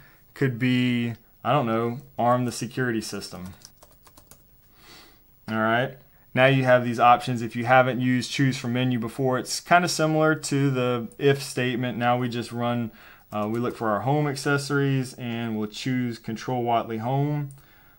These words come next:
Lock all doors. I can set my scenes and accessories. So I'm gonna look for front door and back door. Choose next. I'm gonna lock both of those.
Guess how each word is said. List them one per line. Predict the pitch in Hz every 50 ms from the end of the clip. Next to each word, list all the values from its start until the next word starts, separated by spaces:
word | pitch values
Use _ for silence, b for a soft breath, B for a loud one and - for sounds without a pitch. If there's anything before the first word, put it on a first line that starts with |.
| b b b b -
Lock | 123 127 127 127 135
all | 131 123 120 113 110
doors. | 139 147 156 156 160 170 170 160 -
I | 123 117
can | 110 113 110 107
set | - - 131 120 -
my | 107 110 -
scenes | - - - 135 131 131 127 127 113
and | 113 110 107
accessories. | 95 - - - 131 131 131 135 - 143 139 139 139 139 139 135 131
So | - - - 117 113 113 110 110
I'm | 110 113
gonna | 113 113 113
look | 110 110 113 110 -
for | - - - 120 113 113 110 110 113 110 110 110 110 110 107 107 107 107 - _ _ b b b b b b b b b b b b b
front | b - 151 165 170 165 165
door | 170 175 175 175 175 180 180 180 175 175 175 170 - -
and | - 143 143 143 143 143 143 143 143 143 139 139 139 139 139 139 139 139 139 139 139 139 139 135 139 139 B B B B B B B B B B B B B
back | 135 120 123 139 143 - - 135
door. | 127 131 131 131 131 131 131 135 135 139 143 139 139 139 B B B B B _ _ - - _ _ _ - - - - - _ -
Choose | - - 117 113 110
next. | 110 120 123 135 139 147 147 - - - - - - - - B B B B B B B -
I'm | 110 110 110
gonna | 104 104 101
lock | 101 104 113 120 123 120 - - -
both | 117 113 123 127 131 135 135
of | 135 120
those. | 123 127 135 139 156 165 185 196 - -